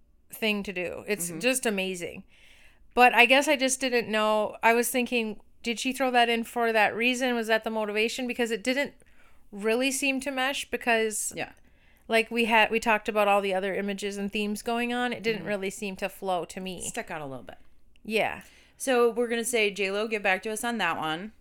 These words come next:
Speaker 1: Yeah, hopefully she'll get back to me, and next week I'll have an update, I'm sure.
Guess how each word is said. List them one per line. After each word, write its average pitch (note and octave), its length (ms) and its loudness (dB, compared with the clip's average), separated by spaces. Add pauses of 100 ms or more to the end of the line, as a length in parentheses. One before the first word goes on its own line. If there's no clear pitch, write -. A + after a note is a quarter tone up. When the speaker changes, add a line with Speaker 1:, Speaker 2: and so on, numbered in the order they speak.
(140)
Speaker 1:
Yeah, G3+ 280 2
hopefully G#3+ 340 -4
she'll G#3 200 -6
get G3 120 -6
back F#3 200 0
to - 100 -10
me, G3+ 180 -6
and G3 220 -6
next G3+ 260 0
week G3+ 160 -2
I'll G3 140 2
have F#3+ 100 0
an F3+ 100 -4
update, F#3+ 300 0
I'm G3 120 -2
sure. F#3+ 340 2